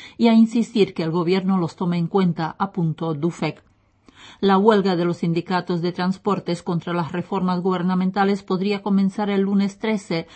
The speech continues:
Los líderes sindicales quieren anunciar oficialmente la fecha y otros datos sobre la huelga este viernes. El paro de los sindicatos de los transportes se efectuaría en Praga y Brno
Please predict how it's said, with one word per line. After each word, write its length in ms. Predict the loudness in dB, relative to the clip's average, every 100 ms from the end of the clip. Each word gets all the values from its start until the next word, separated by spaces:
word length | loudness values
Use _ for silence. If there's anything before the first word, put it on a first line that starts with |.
| -20 -2
Los 160 | 4 4
líderes 420 | 4 2 2 0
sindicales 640 | 0 -2 -2 -2 -2 -2
quieren 260 | -2 -2 0
anunciar 460 | 0 0 0 -2
oficialmente 680 | -2 -2 -4 -2 -2 -2 -2
la 140 | -4
fecha 400 | -2 -4 -4 -4
y 100 | -2
otros 300 | -2 -2 -4
datos 360 | -2 -4 -2 -8
sobre 300 | -4 -6 -2
la 140 | -2
huelga 420 | 0 0 0 -2 -4
este 260 | -6 -6
viernes. 520 | -4 -2 -2 -2 -4 -14 _ _ -20 -18
El 200 | 0 0
paro 280 | 2 0 2
de 120 | 0
los 120 | -2 -2
sindicatos 580 | -4 -4 -4 -6 -2
de 100 | -2
los 120 | -2 -4
transportes 600 | -6 -6 -6 -6 -4 -4
se 120 | -4
efectuaría 540 | -6 -6 -4 -6 -2
en 140 | -2 -2
Praga 380 | 0 -2 0 -2
y 60 |
Brno 440 | -2 2 4 4